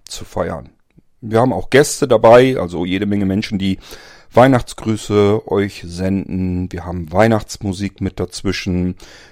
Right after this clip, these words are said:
Ich erzähle euch ein bisschen illustre Geschichten, die sich hier tatsächlich so in der Vorweihnachtszeit ereignet haben. Ja, und daraus habe ich euch eine kleine, ähm, Weihnachtsfeier gemacht und zu der möchte ich euch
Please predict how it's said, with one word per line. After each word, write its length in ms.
Ich 120
erzähle 400
euch 140
ein 100
bisschen 680
illustre 580
Geschichten, 500
die 60
sich 200
hier 200
tatsächlich 600
so 200
in 60
der 100
Vorweihnachtszeit 800
ereignet 1040
haben. 400
Ja, 100
und 140
daraus 600
habe 160
ich 160
euch 240
eine 100
kleine, 480
ähm, 500
Weihnachtsfeier 640
gemacht 400
und 280
zu 160
der 160
möchte 260
ich 120
euch 240